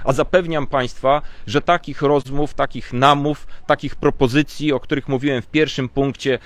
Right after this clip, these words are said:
za kasę, za stanowiska, było bardzo dużo z politykami P S L-u. Żaden się nie złamał. Wszyscy, e, do dzisiaj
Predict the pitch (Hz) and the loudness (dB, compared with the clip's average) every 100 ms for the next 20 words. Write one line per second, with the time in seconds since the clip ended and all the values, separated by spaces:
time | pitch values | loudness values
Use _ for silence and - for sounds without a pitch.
0 | - - 101 151 156 139 - 107 131 - | -12 -4 2 2 2 0 0 -2 -2 0
1 | 143 143 131 143 - 135 120 139 110 110 | 0 2 -2 -6 -4 -4 2 2 2 2
2 | 170 165 131 135 143 143 143 139 - - | 2 2 -2 0 2 2 2 0 -6 -12
3 | - - 156 123 139 131 123 - 101 101 | -4 2 2 2 -4 -2 -2 0 0 0
4 | 92 78 - - 113 107 175 180 160 - | -4 -4 -8 -10 -6 2 2 4 -2 -4
5 | 127 110 110 107 110 123 - - - - | -6 -2 0 0 0 -2 -6 -18 -18 -16
6 | - - - 190 - 160 156 156 - - | -10 -2 4 4 2 -2 0 0 -6 -20
7 | - 117 120 120 101 95 143 127 156 139 | -6 0 2 2 0 2 2 2 -4 0
8 | 123 120 | 2 0